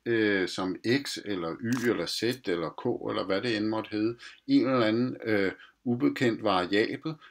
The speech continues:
så, øh, kan, er det lidt anderledes, når vi skal regne med den, for vi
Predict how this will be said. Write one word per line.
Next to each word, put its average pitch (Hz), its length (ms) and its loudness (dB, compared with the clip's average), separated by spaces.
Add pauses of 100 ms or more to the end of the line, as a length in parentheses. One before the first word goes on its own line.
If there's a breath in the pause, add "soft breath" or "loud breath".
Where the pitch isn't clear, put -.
så, 143 320 2
øh, 127 360 4
kan, 127 240 0
er 120 120 4
det 120 200 2
lidt 139 280 4
anderledes, 110 580 2
når 113 60 0
vi 101 140 -2
skal 101 180 -2
regne 131 400 -4
med 101 160 4
den, 113 120 -4
for 127 100 -4
vi 117 140 -2